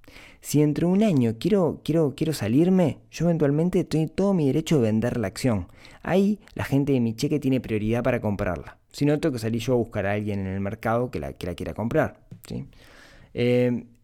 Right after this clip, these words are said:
creo que entendimos más o menos cómo funciona el, el mecanismo, o eso fue la idea de la parte anterior, ¿sí? Em, la rentabilidad, como decía, no tengo claro cuál va a ser, porque apuesto al crecimiento, pero no puedo medirla hoy por hoy,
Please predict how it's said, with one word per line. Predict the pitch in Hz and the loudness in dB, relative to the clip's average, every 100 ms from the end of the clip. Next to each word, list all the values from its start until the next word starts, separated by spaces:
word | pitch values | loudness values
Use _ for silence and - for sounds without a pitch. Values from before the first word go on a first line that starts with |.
| _ | _
creo | - 139 - | -2 0 0
que | 127 120 120 117 113 92 | 0 0 2 2 0 0
entendimos | 110 110 117 135 120 | -4 -2 0 2 0
más | 117 113 | -2 -4
o | |
menos | 123 113 | -4 -4
cómo | 120 107 | -4 -6
funciona | 110 101 127 120 101 | -6 -6 -4 -2 -4
el, | - | -6
el | 101 | -6
mecanismo, | 104 120 165 151 110 | -6 -2 0 0 -2
o | 101 | -4
eso | 95 | -8
fue | - 101 | -8 -6
la | 92 | -2
idea | 101 98 | -2 -2
de | 87 | -4
la | - | -8
parte | - - 82 | -8 -8 -8
anterior, | 92 123 160 151 147 - _ _ _ | -8 -4 0 2 0 -8 _ _ _
¿sí? | - - 156 _ - - - - | -14 -12 -14 _ -20 -20 -20 -6
Em, | 117 113 113 113 110 110 110 110 107 101 - _ _ _ _ _ _ _ - | 0 2 4 4 4 4 2 0 -2 -6 -12 _ _ _ _ _ _ _ -6
la | 123 | -4
rentabilidad, | 117 120 117 120 123 151 156 | 0 0 0 2 4 4 4
como | 123 113 | 2 0
decía, | 113 165 151 92 | 2 2 2 0
no | 127 131 127 | 2 2 2
tengo | 117 113 107 | 0 -2 -2
claro | 107 107 107 101 95 - | -2 -2 -2 -2 -4 -4
cuál | 98 95 | -4 -4
va | |
a | 95 | -4
ser, | 156 156 175 _ - | -2 -2 -6 _ -14
porque | - - 82 | -10 -8 -8
apuesto | - - 120 113 - 95 | -8 -6 -4 -4 -4 -4
al | 90 - | -4 -6
crecimiento, | 92 - 107 135 139 151 185 | -10 -6 -2 -2 -2 -2 -6
pero | - 98 | -8 -4
no | 104 101 | -4 -2
puedo | 113 110 | 2 2
medirla | 104 113 110 104 95 | 2 0 0 0 -2
hoy | 101 | -2
por | - 175 | 0 0
hoy, | 175 196 | 0 -2